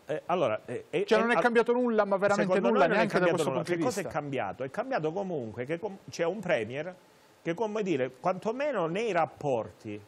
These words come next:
Speaker 1: e nel modo di porsi con le parti sociali usa toni diversi.
Speaker 2: È meno arrogante,
Speaker 1: È meno
Speaker 2: Gentiloni.
Speaker 1: arrogante. L'arrog-, già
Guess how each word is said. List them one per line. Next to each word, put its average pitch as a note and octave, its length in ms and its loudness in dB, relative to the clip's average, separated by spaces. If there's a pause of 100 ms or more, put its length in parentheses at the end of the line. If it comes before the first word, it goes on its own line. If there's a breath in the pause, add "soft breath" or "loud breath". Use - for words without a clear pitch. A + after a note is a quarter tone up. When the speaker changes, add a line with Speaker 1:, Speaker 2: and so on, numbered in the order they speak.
Speaker 1:
e C#3+ 120 -4
nel F3 160 -4
modo G#3 260 -2
di D3 140 -2
porsi A#2+ 440 -2
con C3+ 140 -6
le E3+ 100 -2
parti E3+ 300 -4
sociali D#3 420 -2
usa F#3 300 -2
toni C#3+ 260 -4
diversi. A#3 280 0
Speaker 2:
È A#3 40 2
meno G#3+ 220 4
arrogante, C3+ 640 2
Speaker 1:
È - 20 4
meno G3+ 160 0
Speaker 2:
Gentiloni. C#3+ 240 2
Speaker 1:
arrogante. A#2+ 400 -2
L'arrog-, C4+ 380 0
già E3 360 0